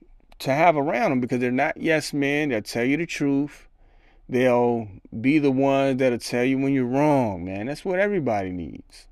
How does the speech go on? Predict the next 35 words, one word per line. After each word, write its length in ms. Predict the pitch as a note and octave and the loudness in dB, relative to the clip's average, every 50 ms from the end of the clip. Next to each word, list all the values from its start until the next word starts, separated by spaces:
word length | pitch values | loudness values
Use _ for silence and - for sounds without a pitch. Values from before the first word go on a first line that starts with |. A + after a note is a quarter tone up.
| - _ _ _ _ - - _ _ _ - _ _ _ _ _ _ _ _ _ _ _ _ _ - | -20 _ _ _ _ -20 -20 _ _ _ -20 _ _ _ _ _ _ _ _ _ _ _ _ _ -2
The 120 | - B2+ | 2 4
echo 240 | D#3+ F#3 - - F3 | 6 6 6 4 2
chamber 440 | E3 - - F#3 F#3 F3+ E3+ D#3+ D#3+ | 2 2 2 2 2 2 2 2 2
is 140 | D3+ C#3 B2+ | 2 2 2
what 220 | C3 A#2+ G#2+ - | 0 -2 -2 -4
kills 440 | - - C#3 E3 F3+ D#3+ C#3+ B2+ G#2 | -6 -6 -4 -2 0 0 0 0 -2
you, 140 | G#2 G2+ G2 | -4 -6 -6
man. 400 | G2 G2+ G#2 G#2+ A2+ A#2 A#2 A2 | -6 -6 -6 -6 -6 -6 -6 -6
Like, 320 | G#2 F#2+ G2 G#2 - - | -6 -4 -6 -6 -6 -6
you 80 | - - | -4 -2
know, 100 | D3 C#3 | -2 -2
because 360 | C3+ C#3 B2 - C#3+ C#3 C#3+ | -2 -2 -2 -2 -2 -2 -2
you 60 | C3 | -2
can 120 | A#2+ D3 | -2 0
have 240 | D3 D#3 D#3 D#3+ D#3 | 0 2 2 2 2
a 60 | D3 | 0
belief 720 | C#3 C3+ C#3+ C#3 C#3 D#3 E3 E3 D#3+ D#3 C3+ - - - _ _ _ _ _ - - _ _ _ - _ _ _ _ _ _ - - | -2 -2 0 0 0 0 -2 -2 -4 -6 -8 -10 -14 -20 _ _ _ _ _ -20 -20 _ _ _ -20 _ _ _ _ _ _ -10 -4
and 160 | B2 C#3 C#3+ | -2 0 2
it 140 | D3 C#3+ - | 2 2 0
can 100 | D3+ C#3 | -2 -4
feel 320 | - - D3 D3 D3+ D3 | -4 -4 -4 -2 0 0
like 240 | C#3+ C#3 C3+ C3 B2+ | 2 2 0 0 0
it's 160 | C3 A#2+ - | -2 -4 -4
so, 560 | - - - - - C#3+ C#3+ C#3+ D3+ D3 C#3+ | -6 -8 -8 -6 -4 -2 0 0 0 0 -2
so 400 | C#3+ - - - D3 C#3 C#3 C#3 | -4 -4 -6 -2 -2 0 0 0
true 420 | B2+ - - - D3 D3+ D3+ D3 C#3+ | -2 -4 -6 -4 -2 0 0 0 0
to 180 | C3 - C#3 C3 | -2 -4 -4 -4
you, 400 | B2 B2 B2 A#2+ A#2+ A#2 A#2 A2+ | -4 -4 -4 -2 -2 -2 -4 -6
but 320 | A2+ A#2+ A#2 A2+ G#2+ - - | -4 -2 -2 -2 -2 -2 -4
it 160 | A#2 B2+ B2+ | -6 -6 -6
can 220 | - B2+ B2 B2 | -4 -6 -6 -4
be 260 | A#2+ B2 A#2+ A#2+ A#2 | -4 -2 -2 -2 -4
truly 680 | A2 - - - - C3 C3+ C#3+ C#3+ C#3 C#3 B2+ A2+ G#2+ | -4 -8 -12 -12 -8 -4 -4 -2 -2 -2 -2 -2 -2 -2
wrong, 760 | G2 F#2+ F#2+ G#2 A2+ B2+ C3+ C3 B2 A#2 G#2 F#2+ F2+ F2 F2 | -4 -4 -6 -4 -2 -2 -2 0 -2 -2 -4 -6 -6 -8 -8
man. 380 | F2 F2 G2 G#2+ A#2 B2+ C3 | -8 -8 -8 -8 -10 -10 -14